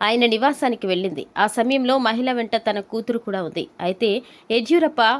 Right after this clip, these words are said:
తన కూతురిని ప్రత్యేక గదిలోకి తీసుకెళ్లాడని, తర్వాత బయటకు వచ్చి ఆ బాలికపై అత్యాచారం జరిగిందో లేదో తను చెక్ చేశానని చెప్పాడని మహిళ ఫిర్యాదులో పేర్కొంది.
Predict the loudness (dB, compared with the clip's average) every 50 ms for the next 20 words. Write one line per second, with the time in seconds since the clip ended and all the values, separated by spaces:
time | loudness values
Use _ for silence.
0 | -4 _ _ -2 0 0 0 -2 -2 -4 -2 -2 -2 -2 0 0 -2 0 0 0
1 | 0 0 0 -2 -4 -4 -4 -2 0 0 0 0 0 -2 -4 -4 -6 -8 -8 -8
2 | -8 -8 -6 -4 -2 0 0 2 2 0 -2 -4 -8 -14 -20 _ _ _ 0 0
3 | 2 4 4 2 4 2 2 4 2 2 2 -2 -4 -6 -6 -6 -6 -6 -2 -2
4 | -2 -2 0 2 2 2 4 4 2 2 2 0 -2 -4 -2 2 2 2 2 2
5 | 0 -2 -2 -2 -2 -2 -4 -4 -4 -4 -4 -2 -2 -2 -2 -4 -4 -2 -2 -2
6 | -2 -2 -2 -2 -4 -4 -6 -8 -12 -20 _ _ _ 2 2 2 2 2 2 0
7 | 0 0 0 0 0 0 0 0 -2 -2 0 -2 -4 -4 -4 -6 -6 -4 0 0
8 | 2 2 2 0 -2 -4 -6 -10 -16 _ _ -2 0 2 4 4 4 2 2 0
9 | -2 -2 -2 -2 -2 -2 -4 -4 -6 -4 -4 -4 -4 -4 -6 -8 -8 -6 -6 -8